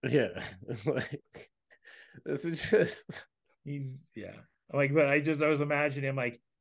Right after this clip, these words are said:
Speaker 2: hypothetically, I'm like, who would be the best? I mean, for Canada, if she dated Dwight, and I don't know if Dwight's married or not, so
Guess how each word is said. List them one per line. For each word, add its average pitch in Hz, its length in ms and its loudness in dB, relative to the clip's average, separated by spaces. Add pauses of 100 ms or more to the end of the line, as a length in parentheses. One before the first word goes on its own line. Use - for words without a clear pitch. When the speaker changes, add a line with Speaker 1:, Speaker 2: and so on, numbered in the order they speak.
(260)
Speaker 2:
hypothetically, 165 1120 2
I'm 120 100 -4
like, 113 300 -2
who 202 140 2
would 185 140 2
be 156 120 6
the 139 100 2
best? 127 380 0
I 139 60 -2
mean, 123 260 -4 (720)
for 170 100 2
Canada, 165 720 4 (220)
if 139 80 -6
she 190 160 -2
dated 160 320 6
Dwight, 139 260 2 (100)
and 156 140 2
I 170 80 6
don't 165 220 2
know 165 100 2
if 143 140 -4
Dwight's 143 340 0
married 120 280 -2
or 107 80 -4
not, 92 280 -10
so 107 220 -2